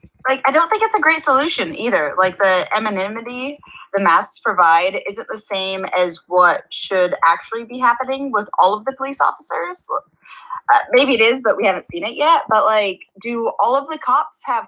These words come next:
cover story fake jobs like Angela does? Have that, has that been established? 'Cause that would be something that they could find out. It's like, oh, they're a cop, even if they don't know which one might live where, they could still find out if, like, they,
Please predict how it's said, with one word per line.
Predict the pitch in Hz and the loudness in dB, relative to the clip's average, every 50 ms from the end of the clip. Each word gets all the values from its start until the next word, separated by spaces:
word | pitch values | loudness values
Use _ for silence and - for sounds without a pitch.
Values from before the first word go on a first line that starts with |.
| - - | -6 -8
cover | 196 - 247 254 | -6 -6 -6 -10
story | 254 - - 277 262 262 262 247 226 - | -12 -10 -8 -8 -6 -6 -6 -8 -10 -12
fake | 220 208 - _ | -12 -12 -12 _
jobs | - 220 220 220 233 254 269 262 254 - | -4 0 2 2 2 0 -2 -4 -6 -10
like | 185 185 185 | -8 -6 -6
Angela | 180 180 202 220 226 262 269 302 | -6 -6 -8 -6 -6 -4 -4 -2
does? | 320 370 403 - - - - - _ _ _ _ _ _ _ _ _ _ _ - | -4 -4 -6 -8 -10 -12 -12 -14 _ _ _ _ _ _ _ _ _ _ _ 0
Have | 208 175 190 185 180 170 - _ - | 2 2 2 0 -4 -10 -14 _ 0
that, | 202 190 - - | 2 2 2 2
has | - 202 185 175 | 0 -2 0 0
that | 202 190 - - | 0 -2 0 -2
been | 214 208 | -6 -6
established? | 202 202 - - 190 185 190 190 220 233 240 254 - - - - | -8 -8 -2 0 0 2 2 0 -2 -4 -4 -6 -8 -10 -10 -10
'Cause | 202 185 - - | -8 -8 -4 0
that | 202 196 190 180 - | 2 2 2 2 0
would | 202 190 185 | -2 -6 -6
be | 196 | -6
something | 185 - 190 185 196 185 | -6 -6 -6 -6 -6 -6
that | 175 170 | -4 -2
they | 180 175 | -4 -4
could | - - - | -4 -4 -4
find | 190 180 175 170 | -2 -2 0 2
out. | 180 175 160 156 | 2 2 2 2
It's | 165 - | -2 -6
like, | 175 - | -8 -4
oh, | 175 175 170 | -4 -2 -2
they're | 170 - - | -2 -4 -4
a | - | -6
cop, | - - 214 202 170 151 156 - - - _ _ - - _ - | -2 2 4 4 6 6 4 2 0 -6 _ _ -20 -20 _ -8
even | 214 208 208 | -4 -4 -4
if | 190 - | -2 -2
they | 196 175 | 0 0
don't | 190 180 | 0 0
know | 185 185 | 0 0
which | 175 175 190 180 - - | 0 -2 -2 -4 -4 -4
one | 185 180 185 180 175 170 165 160 160 160 165 165 _ _ _ _ _ _ _ _ _ - | 2 4 4 6 6 4 2 2 -2 -6 -10 -14 _ _ _ _ _ _ _ _ _ -6
might | 175 180 185 - - 175 | -2 -2 0 -2 -2 -2
live | 175 170 156 160 | -2 -4 -2 0
where, | 180 185 180 170 165 156 | 0 0 2 2 0 -2
they | 165 160 | -4 -6
could | - 175 156 | -6 -6 -8
still | - - - 165 - - - | -6 -6 -4 -4 -6 -4 -2
find | - 175 165 160 156 | 0 0 0 2 2
out | 160 165 170 160 147 143 - - | 2 4 4 4 2 2 -2 -4
if, | - 147 - | -8 -8 -8
like, | 160 156 156 - | -10 -10 -10 -8
they, | - 151 151 151 151 | -10 -10 -10 -10 -12